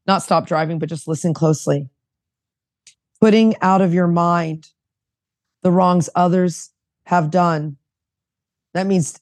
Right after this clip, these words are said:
completely disregard, put 'em out. It says, "We, Nikki M," I put my initials there,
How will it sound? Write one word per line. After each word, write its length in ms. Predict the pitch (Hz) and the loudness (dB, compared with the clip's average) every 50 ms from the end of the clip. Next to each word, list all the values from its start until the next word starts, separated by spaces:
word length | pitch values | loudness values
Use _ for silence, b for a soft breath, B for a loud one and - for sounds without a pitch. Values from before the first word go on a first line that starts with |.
| _ - | _ -4
completely 400 | - 202 - 170 226 220 151 208 | -2 0 2 4 2 2 2 2
disregard, 600 | 180 196 185 - - 190 180 233 254 214 190 202 - _ | 2 2 2 2 2 2 2 4 4 4 2 0 -2 _
put 100 | - 170 | -2 -2
'em 120 | - 190 220 | 0 0 0
out. 320 | 233 233 214 202 196 - _ _ _ _ _ _ _ _ _ _ _ _ _ _ _ - | 0 0 0 0 -2 -4 _ _ _ _ _ _ _ _ _ _ _ _ _ _ _ -6
It 100 | - 165 | -2 0
says, 260 | 226 208 196 165 175 | 0 0 0 0 -2
"We, 560 | 175 175 180 220 214 196 170 160 - - - _ _ _ _ _ _ - | -2 0 2 2 2 2 2 0 -2 -6 -10 _ _ _ _ _ _ -2
Nikki 500 | 170 190 208 214 - - 220 202 180 - | 0 0 0 0 0 0 0 0 0 0
M," 320 | 190 190 185 165 151 151 | 0 2 2 2 2 0
I 60 | 151 | -2
put 180 | 147 - 185 - | -2 -2 -4 -4
my 120 | 190 196 | -2 -2
initials 400 | 196 196 202 196 - 190 170 147 | -2 -2 -2 -2 -4 -4 -4 -2
there, 260 | 170 156 151 156 - | -2 0 0 -2 -2